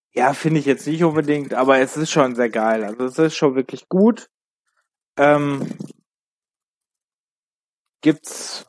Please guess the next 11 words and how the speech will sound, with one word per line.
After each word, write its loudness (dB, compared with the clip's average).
in -2
viertausend 0
Varianten, -2
kann -8
man, -6
glaub -2
ich, -18
auch -2
auf -4
allem 2
spielen -6